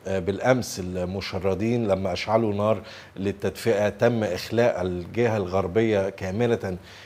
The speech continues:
للكونجرس. آه، هذه أجواء، آه، غير مسبوقة على الإطلاق. حتى الآن، آه، انتقال،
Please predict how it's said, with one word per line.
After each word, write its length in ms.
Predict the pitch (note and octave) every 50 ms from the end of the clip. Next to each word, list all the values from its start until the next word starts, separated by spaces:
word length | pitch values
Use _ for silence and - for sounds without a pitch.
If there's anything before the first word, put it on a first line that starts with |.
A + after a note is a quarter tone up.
| - - -
للكونجرس. 1800 | F#2 G2 A2 A2+ A2+ A2+ A2+ A2 - - - F#2+ F#2 F#2 F#2 F2+ F2 F2+ F#2 - - G#2 G2 F2+ - - C3 C3 A#2 F#2+ F2 F#2+ - - - - - - - - - - - - -
آه، 200 | G2+ G2 F#2+ F#2
هذه 360 | A2 B2+ C3+ C#3 D3 C#3+ B2+
أجواء، 400 | A#2 F#2+ G#2 A#2 B2 C3 C3 - - -
آه، 180 | G2 F#2+ G2 F#2+
غير 220 | F#2 A2+ B2+ C3
مسبوقة 720 | B2 A#2 G#2+ - - - G#2+ B2 C3 B2 - B2 G#2+ G#2
على 340 | G2 - E2+ F#2+ A#2 C3 C3
الإطلاق. 400 | A2+ A2+ G#2 - C3 B2+ A2+ -
حتى 520 | - - D3 F3 F3 - - A#2+ G2 F2+
الآن، 380 | G2+ F#2+ F#2+ A#2+ B2 B2+ A#2 F#2+ - - - - - - - - -
آه، 440 | G2 G2+ G2+ F#2+ F#2+ F#2+ - - G#2+
انتقال، 880 | G#2 F#2+ - A2 G2 - - B2+ C3 C#3 D3 D3 C#3 G#2+ F#2 F2+ -